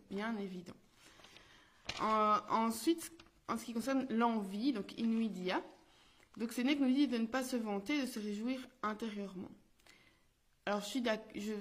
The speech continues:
je suis d'accord, hein, il y a des choses qu'on ne doit pas étaler, euh, comment dire, faire, euh, étalage de ses réussites. Mais dans le cas où, justement, on a des expériences positives et que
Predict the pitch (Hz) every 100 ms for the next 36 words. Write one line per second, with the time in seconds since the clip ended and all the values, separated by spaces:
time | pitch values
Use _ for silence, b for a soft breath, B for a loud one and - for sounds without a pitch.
0 | 208 220 240 311 269 254 190 180 196 202
1 | 202 196 254 254 - 202 190 185 208 -
2 | 214 214 196 196 214 220 220 190 185 185
3 | 185 180 185 220 - - _ - 196 190
4 | 180 185 - 196 190 185 185 185 - B
5 | B B - 196 185 185 190 185 190 -
6 | 196 226 - 233 226 - B B B B
7 | - 226 294 285 247 233 269 262 285 -
8 | 233 226 - 247 269 220 202 202 208 -
9 | 214 208 - 254 233 220 - 254 247 -
10 | 220 214 240 240